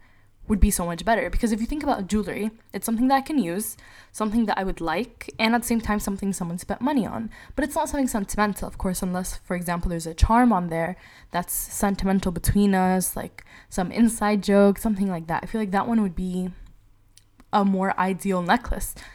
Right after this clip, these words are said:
But then, let's say, for example, it's just a basic necklace, and then with it is, like, a sentimental card.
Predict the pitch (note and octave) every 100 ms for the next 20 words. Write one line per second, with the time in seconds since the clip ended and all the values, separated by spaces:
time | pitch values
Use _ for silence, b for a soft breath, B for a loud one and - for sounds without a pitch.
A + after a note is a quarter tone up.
0 | B - F#3 G3+ G3+ G3+ B G#3 G3 F#3
1 | F#3 E3 F#3 F#3 - - - G3 G3+ -
2 | E3+ E3+ - G3+ - - F#3+ G3 D4 D#4+
3 | - B3+ C4+ B3+ C4 C#4+ G#3+ A3 G#3 -
4 | G3+ G3 G3 F3 F3 E3+ - A2+ C3